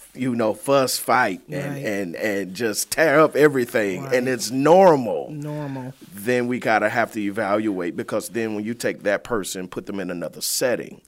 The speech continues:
Speaker 1: then we have to evaluate that level of mental health. So.
Speaker 2: Whew. Okay, you made one point that I know I would like you to really dr-,
Speaker 1: Of
Speaker 2: drive
Speaker 1: course.
Speaker 2: home.
Speaker 1: Of course.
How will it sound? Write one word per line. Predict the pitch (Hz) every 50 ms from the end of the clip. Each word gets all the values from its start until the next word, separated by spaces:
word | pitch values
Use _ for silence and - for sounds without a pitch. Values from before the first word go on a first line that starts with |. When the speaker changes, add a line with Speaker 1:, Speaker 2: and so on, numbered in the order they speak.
| _ _ _ _ _ _ _ _ _ _
Speaker 1:
then | - 80 98 101 104 104
we | 107 104 95
have | - 117 104 95 -
to | - 90
evaluate | 87 82 67 90 80 78 73 73 73 73 - 73 - - - _ _ -
that | 82 82 87 78 57 71
level | 80 76 69 67 -
of | 62 62
mental | 64 65 65 69 -
health. | - - _ - - _ _ _ _
So. | - - - 69 69 - _ _ _ - - _ _ _ _ _ _ _ _ _ - _ _ _ _ _ _ _ _ _ _ _ _ _ _ _ _ _ _ _ _ - -
Speaker 2:
Whew. | - 311 294 247 208 - - _ _ _ -
Okay, | 170 180 - 156 147 143
you | 143 151 151
made | 156 156 156
one | 147 151 156 165 175 165
point | _ - 165 151 131 123 123 - - - - - - - -
that | 156 160 143 135
I | 131
know | 131 139 147 151 151 147 139 -
I | - 143
would | 139 131 123
like | 131 135 131 123 - -
you | 131 123
to | - 120
really | 120 120 127 131 139 139 135 131 127 131 131 127
dr-, | 135 147 - 139 - _ -
Speaker 1:
Of | - 113
Speaker 2:
drive | 131 127
Speaker 1:
course. | 127 131 120 - -
Speaker 2:
home. | 147 143 127 127 127 135 -
Speaker 1:
Of | - - -
course. | - - - - - -